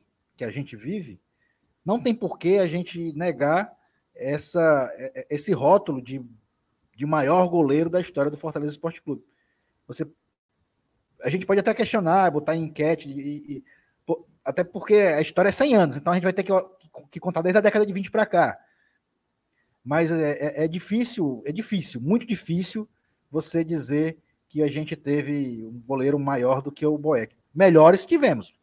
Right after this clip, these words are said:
vários, mas maior eu acho muito difícil. O, o, o Bené tá até falando do Lulinha, o Lulinha também teve a sua história. Inclusive, esses, esses goleiros, tanto falei, Lulinha, Sérgio Monte, é, Salvino, <clears throat> viveram em épocas que, que,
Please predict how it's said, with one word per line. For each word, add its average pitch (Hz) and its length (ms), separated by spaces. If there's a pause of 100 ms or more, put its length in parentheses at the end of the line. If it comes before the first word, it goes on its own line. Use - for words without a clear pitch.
(120)
vários, 113 460 (160)
mas 117 180
maior 143 480 (220)
eu 135 120
acho 135 180
muito 147 120
difícil. 135 420 (360)
O, 135 100
o, 131 540
o - 40
Bené 131 280
tá 131 100
até 151 100
falando 160 220
do 165 60
Lulinha, 156 340
o - 20
Lulinha 156 220
também 175 240
teve 165 140
a 147 40
sua 151 120
história. 139 340 (220)
Inclusive, 240 360
esses, 240 300
esses 202 220
goleiros, 185 360
tanto 185 300
falei, 165 180
Lulinha, 175 460
Sérgio 156 260
Monte, 143 600 (540)
é, 131 280
Salvino, 151 720 (540)
<clears throat> - 1400
viveram 196 340
em 196 140
épocas 208 480
que, 180 360
que, 180 260